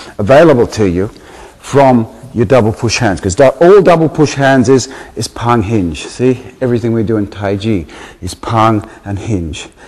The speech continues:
In that position, there it is there. He's doing it already 'cause he thinks I'm gonna hit him. <laughs>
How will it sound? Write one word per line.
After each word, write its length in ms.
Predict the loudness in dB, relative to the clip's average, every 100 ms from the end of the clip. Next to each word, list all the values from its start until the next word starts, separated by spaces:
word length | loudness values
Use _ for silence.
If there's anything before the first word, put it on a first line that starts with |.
| -8
In 80 | -2
that 180 | -2 0
position, 440 | 0 0 0 -4 -4
there 180 | -2 0
it 60 | 0
is 160 | -2
there. 240 | 2 4 2 -2 -18 -20 -20 _ -12
He's 160 | -4
doing 180 | -2 0
it 80 | 0
already 380 | 0 2 2 0 -4 -18 -20 -20 _ -20 -20 -20 -10
'cause 140 | -6 -4
he 60 |
thinks 240 | -2 -2 0
I'm 100 | 0
gonna 180 | 0 0
hit 200 | 2 4
him. 160 |
<laughs> 80 | 2